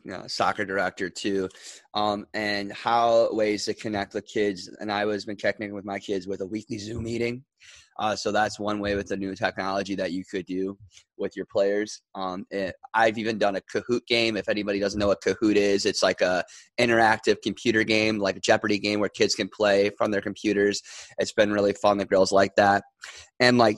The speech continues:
um, kids that I have not been able to connect with, not doing Zoom meetings and stuff, I've actually wrote letters to. Uh, so there are some things that some of those old school ways are still really good ways to connect with kids. Um, uh, the other idea that as, as a soccer director, or maybe if you're a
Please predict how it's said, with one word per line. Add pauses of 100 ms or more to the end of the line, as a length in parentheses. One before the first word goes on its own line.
um,
kids
that
I
have
not
been
able
to
connect
with,
not
doing
Zoom
meetings
and
stuff,
I've
actually
wrote
letters
to. (580)
Uh,
so
there
are
some
things
that
some
of
those
old
school
ways
are
still
really
good
ways
to
connect
with
kids. (420)
Um, (140)
uh,
the
other
idea
that
as,
as
a
soccer
director,
or
maybe
if
you're
a